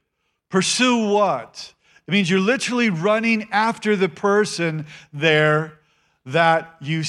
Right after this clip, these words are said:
you want to show hospitality to. It's not just like we're throwing a party and anybody can come. No, it's like you are pursuing, literally running after that person.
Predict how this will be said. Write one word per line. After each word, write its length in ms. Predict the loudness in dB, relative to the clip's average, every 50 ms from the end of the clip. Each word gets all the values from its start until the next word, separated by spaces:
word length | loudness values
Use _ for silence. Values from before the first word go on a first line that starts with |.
| -8 -10 -12 -6
you 180 | -4 -2 -2
want 280 | 0 0 2 2 0 2
to 100 | 0 -2
show 260 | 0 2 2 2 2
hospitality 840 | 2 2 2 0 0 -2 -8 -8 -2 0 2 2 2 2 0 -2 -4
to. 340 | -6 -8 -10 -12 -12 -14 -18 _ _ _ _ _ _ _ _ _ _ -4
It's 180 | -4 -2 0
not 240 | 0 0 0 0 -2
just 300 | 0 0 0 0 0 0
like 500 | 2 4 4 4 2 2 -2 -6 -14 -20 _ _ _ _ _ _ -14
we're 80 | -12
throwing 260 | -2 0 2 2 2 2
a 40 |
party 380 | -2 -2 0 2 2 2 2 2
and 100 | 0 0
anybody 320 | -2 0 0 0 0 -2
can 160 | -2 -4 -8 -2
come. 240 | -2 -2 0 2
No, 220 | 2 0 0 0 -4 -14 -20 -18
it's 100 | -6 0
like 200 | 0 0 0 0
you 160 | -2 0 0 0
are 100 | 0 -2
pursuing, 1300 | -4 -6 -2 -2 -2 -2 -2 -4 -4 -2 0 0 2 2 2 2 2 0 0 0 -2 -2 -2 -4 -6 -8 -12 _ _ _ _ _ _ _ _ _ _ -18 -18 _ _ _ _ _ -6
literally 720 | -4 -4 -2 0 0 2 2 2 2 2 2 2 2 2 0
running 640 | -2 -6 -8 -6 -4 -2 0 2 2 4 4 4 4
after 540 | 4 2 2 2 2 2 2 2 0 -4 -10 -18 _ _ _ _ -12
that 520 | -2 0 2 2 2 0 -4 -10 -16 -4
person. 460 | 0 0 0 0 0 -4 -10 -12 -14